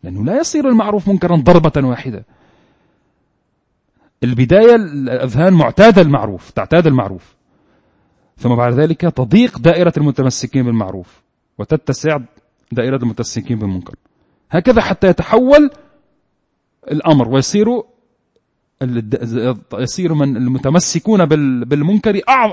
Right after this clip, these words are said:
أكثر المتمسكين بالمعروف، فيتحول المعروف إلى منكر ومنكر إلى معروف بهذه الطريقة،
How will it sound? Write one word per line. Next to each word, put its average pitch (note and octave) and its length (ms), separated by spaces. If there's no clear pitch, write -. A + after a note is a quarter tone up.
أكثر - 260
المتمسكين F#3 520
بالمعروف، B2 360
فيتحول B2 500
المعروف A2+ 320
إلى G#2 100
منكر C3 220
ومنكر G#2+ 300
إلى F2 100
معروف - 300
بهذه G#2+ 180
الطريقة، F#2+ 440